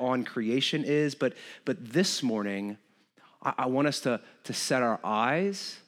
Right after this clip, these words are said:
and set our hearts on God. And I say that with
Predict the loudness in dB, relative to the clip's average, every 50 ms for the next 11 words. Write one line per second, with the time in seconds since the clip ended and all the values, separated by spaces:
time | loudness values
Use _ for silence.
0 | _ _ _ _ _ _ _ _ _ _ -8 -8 -6 -4 -4 -2 0 0 -2 -2
1 | -6 -4 -2 -2 0 0 -2 -4 -6 -6 -6 -8 -12 _ -6 -4 -4 -4 -4 -4
2 | -6 -8 -10 -14 -16 _ _ _ _ _ _ _ -6 -4 -4 -4 -4 -8 -10 -14
3 | -20 -20 -20 _ _ _ _ _ _ _ _ _ _ _ _ _ _ _ _ _
4 | _ _ _ _ _ _ _ _ _ _ _ _ _ _ _ _ _ _ _ _
5 | _ _ _ _ _ -4 -2 0 2 2 0 0 -2 -2 0 2 2 2 2 2
6 | 2 2 0 -2 -4 -6 -10 -12 -6 -4 -4 -4 -6 -8